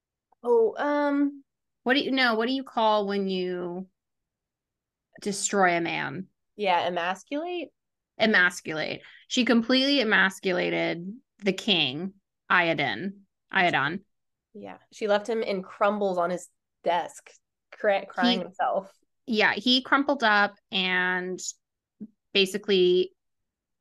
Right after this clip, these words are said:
Speaker 2: like, he was gonna send all of his guards to Elantris, and she's like, "You are nothing. You don't deserve to be king. You're the worst. Here are some facts."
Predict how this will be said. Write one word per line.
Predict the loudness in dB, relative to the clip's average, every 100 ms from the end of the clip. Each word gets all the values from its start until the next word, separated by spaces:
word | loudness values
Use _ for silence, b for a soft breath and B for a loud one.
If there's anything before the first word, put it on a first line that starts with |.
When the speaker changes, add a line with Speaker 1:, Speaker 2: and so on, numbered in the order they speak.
| _ _ _ -20 -2
Speaker 2:
like, | 0 0 -2
he | -2 0
was | 0 0
gonna | -2 0
send | 0 0 0 -6 -6 -2
all | -2
of | -2
his | -6 -4
guards | -2 -2 -4
to | -8
Elantris, | -4 -4 -4 -6
and | -8
she's | -12 -6
like, | -4 -4 -6 b b b b _ -6
"You | 0 6 6 6
are | 2 2 2 2
nothing. | 0 0 0 -6 -4 -2 -2 -2 -4 -8 _ _ _
You | -2 2 2 2 0 -4 -6 -2
don't | 0 -2
deserve | -6 -4 -6 -6
to | -4
be | -4
king. | -2 0 2 2 2 0 -2
You're | -4 -2 -2
the | -2
worst. | -2 4 6 8 6 4 -4 -12 -14 -12
Here | -2 2 2
are | 0
some | -2 -2 -2
facts." | 2 4 6 4 0 -10 -16